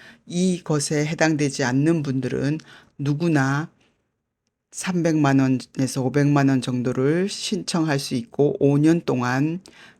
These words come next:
해당 교육을 배우는 학비로, 학원비로 사용할 수가 있습니다.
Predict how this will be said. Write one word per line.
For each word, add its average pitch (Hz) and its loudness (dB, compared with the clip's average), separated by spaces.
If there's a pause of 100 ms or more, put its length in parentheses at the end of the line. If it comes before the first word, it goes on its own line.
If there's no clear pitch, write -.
(100)
해당 156 2
교육을 147 2
배우는 147 4
학비로, 160 0 (680)
학원비로 147 2
사용할 165 0
수가 143 -2
있습니다. 120 -4